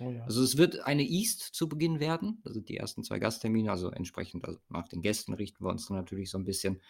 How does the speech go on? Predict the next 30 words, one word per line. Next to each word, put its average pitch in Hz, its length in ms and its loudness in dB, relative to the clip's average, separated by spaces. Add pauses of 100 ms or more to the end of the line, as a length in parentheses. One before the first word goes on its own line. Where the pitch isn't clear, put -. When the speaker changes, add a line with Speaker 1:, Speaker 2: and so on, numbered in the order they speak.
(380)
Speaker 2:
Also 92 160 0
entweder 95 340 4
starten 92 400 2
wir 90 80 2
mit 87 160 0
der, 87 220 0 (840)
äh, - 80 -6
A - 160 -6 (120)
F 113 240 10
C 107 180 4
oder 92 400 0 (220)
N 98 140 2
F 95 120 2
C - 160 0
East 87 300 -2
nächste 92 260 -4
Woche 82 260 -4
rein. 95 260 4 (100)
Da 95 80 0
könnt 92 220 -2
ihr - 80 -4
euch 90 140 -2
auf 85 120 -6
jeden 90 200 0
Fall 87 200 -2
auf, - 280 -2
äh, 85 220 -2 (260)
lange 135 600 10 (500)
und, 120 460 4
äh, 117 340 0